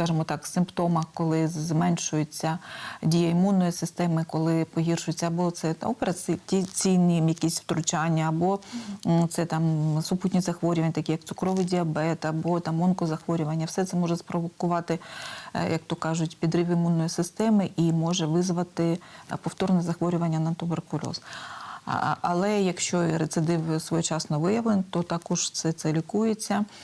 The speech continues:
Є форми, м, чутливі, є форми лікарсько-стійкі,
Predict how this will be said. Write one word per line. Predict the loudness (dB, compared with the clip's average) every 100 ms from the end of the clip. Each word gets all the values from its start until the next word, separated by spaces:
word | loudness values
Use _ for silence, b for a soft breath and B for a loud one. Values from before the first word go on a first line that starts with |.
| B B B
Є | 0 2 2 0 -2 -2
форми, | -2 0 2 2
м, | 0 -2 -2 -4 -6 -6
чутливі, | -2 0 2 4
є | 4 2
форми | 0 -2 0 0 0 -4 B B
лікарсько-стійкі, | -4 0 -2 -2 -4 -4 0 0 2 2 2